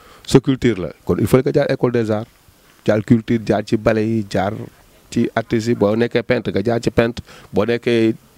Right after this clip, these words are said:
jéembe tëkkatu jéembe, boo nekkee artiste wala ngay jouer batterie wala basse wala guitare, bu ci nekk am na fa, ma nga fa, nga gën a yokk sa xam-xam, gën a yaatal say, say mbir. Te internet bi moom lépp a ngi ci biir, boo tàppee sa téléphone lépp a ngi ci biir, waaw, parce que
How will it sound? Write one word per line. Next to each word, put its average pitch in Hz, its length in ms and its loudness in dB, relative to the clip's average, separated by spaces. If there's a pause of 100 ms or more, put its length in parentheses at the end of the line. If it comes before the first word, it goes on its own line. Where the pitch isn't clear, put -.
(140)
jéembe 113 260 2
tëkkatu 117 340 -2
jéembe, 107 220 2
boo 104 120 0
nekkee 123 260 -2
artiste 90 340 -4 (400)
wala 110 140 2
ngay 127 180 2
jouer 123 240 2
batterie 113 360 0
wala 104 220 2
basse 113 380 -2
wala 113 160 0
guitare, 110 380 -2 (800)
bu 107 120 -8
ci 143 140 -2
nekk 135 180 -2
am 120 80 -4
na 120 140 -2
fa, - 120 -4 (120)
ma 123 160 2
nga 123 80 -2
fa, 120 140 -8 (920)
nga 104 80 0
gën 117 160 0
a 127 60 0
yokk 123 200 0
sa 123 100 -2
xam-xam, 117 420 -4
gën 107 160 0
a 117 120 2
yaatal 117 360 -2
say, 113 320 0
say 120 200 0
mbir. 110 180 0 (500)
Te 143 120 4
internet 147 300 -2
bi 127 60 -2
moom 117 200 2
lépp 151 160 2
a - 40 0
ngi 139 60 -8
ci - 80 -6
biir, 110 160 0
boo 107 140 2
tàppee 131 260 0
sa 127 120 0
téléphone 107 420 -2
lépp 147 160 2
a 151 40 -4
ngi 131 100 -2
ci 120 100 -4
biir, 95 160 -2 (800)
waaw, 80 160 -2
parce - 180 -4
que - 80 0